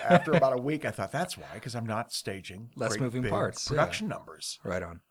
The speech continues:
Speaker 2: You've got a, an impressive resume as, as a composer and adapter. Um, it, even composing the adaptation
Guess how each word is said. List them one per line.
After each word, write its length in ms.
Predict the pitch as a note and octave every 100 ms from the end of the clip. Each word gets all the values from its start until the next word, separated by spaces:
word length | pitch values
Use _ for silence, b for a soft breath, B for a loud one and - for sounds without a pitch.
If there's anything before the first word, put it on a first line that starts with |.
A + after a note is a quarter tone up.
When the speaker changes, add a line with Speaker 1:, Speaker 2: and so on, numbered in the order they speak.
| b b b
Speaker 2:
You've 160 | - C3
got 160 | E3 E3+
a, 200 | C3 -
an 80 | C#3
impressive 520 | C3 - D#3+ - D3
resume 440 | D3 C3+ C3+ B2+
as, 200 | A#2 A#2
as 160 | A2 G#2
a 60 | G#2
composer 720 | A2+ A2 A2+ G2+ G2 F#2+ - _ _ _ -
and 140 | A2+
adapter. 600 | G2 G#2 G2 - F2 E2+ _ _ _ -
Um, 400 | G2 G2 F#2+ G2 - b b b -
it, 140 | G2+ - _ -
even 380 | C3 C3 B2 A#2
composing 560 | C#3 C3 B2 A#2+ A#2+
the 80 | A2+
adaptation 640 | A2 A2+ A2+ B2+ A#2 A2+